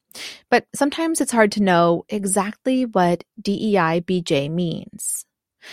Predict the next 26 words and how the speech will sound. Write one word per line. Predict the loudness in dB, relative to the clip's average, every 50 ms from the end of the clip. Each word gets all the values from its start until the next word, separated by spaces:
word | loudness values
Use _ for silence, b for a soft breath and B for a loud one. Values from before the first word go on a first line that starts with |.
| B B
what | B 4
it | 4 6
actually | 4 -2 -2 -2 0 4 4 4 4 4 0 -4 -4
looks | 0 0 0 0 0 -2 0
like | 2 2 2 2 0 -6 -6
in | -6 -6 -4
practice, | -2 0 2 2 0 0 -4 -6 -6 -6 -6 -8 -14 -14 -14 -14 -14 -14 _ _ _ _ _ B B B B B B
now | 4 4 6 6 6 4 2
in | 0 0 0 2
our | 2 0
day-to-day | 2 0 0 0 0 -2 -2 -2 0
lives, | 2 4 4 4 4 4 2 0 -4 -8 -14 b b b b b b b
but | 2 2 4
also | 6 4 4 4 2 0 0 0 -2 -2
in | 0
the | 0 0
future | 0 0 -2 -2 -2 0 -2 -4 -2 -4 -8 -12 -14 _ _
when | -2 0 0 0 -2 b b b b b
initiatives | 0 0 2 2 2 0 0 2 4 6 6 6 6 4 0 -2
and | -4 -6 -6 -4
policies | 0 0 2 2 2 0 -2 -2 -2 -2 -2 -2 -2 -2 -2
and | -2 -2 -2 -4 b b b b b b
other | 0 4 4 4 4 4 0 0
on-the-ground | 0 0 2 0 0 0 2 2 2 2 0 -2 0
work | 2 4 4 2 0 -2 -10 -18 -20 _ _ _ -6
has | -2 0 0 0 -2